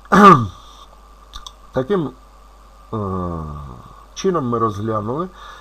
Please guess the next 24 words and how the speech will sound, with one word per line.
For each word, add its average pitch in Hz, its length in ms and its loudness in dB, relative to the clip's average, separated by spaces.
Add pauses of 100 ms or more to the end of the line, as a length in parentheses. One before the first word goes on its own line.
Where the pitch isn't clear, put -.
(140)
як 120 260 -2
за 117 120 -6
допомогою 107 1040 -4
графіка 104 520 -4
функції 180 440 -8
можна 110 320 -6
визначити 131 760 -6 (240)
точки, 113 360 -8
е, 113 220 -4 (260)
вірніше, 104 540 -6
не 104 80 -10
точки, - 460 -8
а, 107 320 0 (1300)
е, 104 140 -4
проміжки 123 480 -4
знакосталості 104 840 -2
функції. - 560 -12 (380)
Значить, - 680 -8
е, - 40 -10 (220)
я 143 180 -2
рекомендую 123 840 -4
такі 117 420 -4 (180)
точки, 110 420 -8
як 107 240 -6